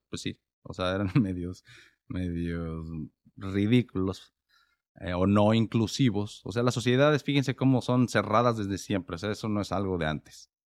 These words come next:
Para los que se quejan mucho ahorita, pónganse a pensar. Entonces ya cuando, eh, salió el Renacimiento y la gente empezó a abrir su mente y aparte tuvimos tecnología suficiente para viajar y, y, pues poder,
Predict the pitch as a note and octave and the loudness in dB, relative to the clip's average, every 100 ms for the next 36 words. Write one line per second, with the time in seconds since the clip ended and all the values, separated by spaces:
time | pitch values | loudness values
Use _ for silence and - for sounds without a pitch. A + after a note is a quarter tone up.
0 | - E2+ E2+ F2 - E2+ - G#2 A2+ A2 | -8 -4 -4 -4 -8 -10 -6 -4 -2 -2
1 | A2+ A#2 A#2 A#2 C3+ - G#2 G#2 G2+ G2+ | 0 -2 -2 -2 -4 -2 -4 -2 -4 -6
2 | G2+ - _ _ _ _ _ _ _ _ | -8 -8 _ _ _ _ _ _ _ _
3 | _ _ _ _ _ B2 A2 C#3 C#3+ C#3+ | _ _ _ _ _ -4 0 0 2 0
4 | D3 D3+ C3 A#2 - E2 G#2 - G2 A2 | 2 4 4 4 -4 -16 -12 -2 2 2
5 | B2 C#3 C3 B2+ B2 C3 B2 - F2+ - | 4 4 2 2 4 4 4 0 -2 -2
6 | G#2+ A#2+ G2 D2+ - G2+ A#2+ B2 C#3 C3+ | -2 -2 -4 -6 0 2 2 0 0 0
7 | A#2+ - B2+ - B2+ D3 - A2+ A2 A2+ | 0 -2 -4 -2 0 0 0 -2 -2 -8
8 | G2+ G#2+ A2+ - F#2+ G2 F#2 F2 A2 - | -2 0 0 -2 -4 -2 -2 -2 -6 -4
9 | F#2+ - A#2 G#2+ - F#2 F#2 F#2 - A2+ | -10 -4 -4 -4 -4 -2 0 -2 0 0
10 | A2+ G2 - - F2+ E2+ E2+ F2 F2 _ | 0 -10 -12 -8 -4 -2 -2 -4 -6 _
11 | _ _ _ _ _ _ - - F2 - | _ _ _ _ _ _ -20 -6 -6 -4
12 | G2 F#2+ G#2 G#2 G#2 | -2 0 2 2 0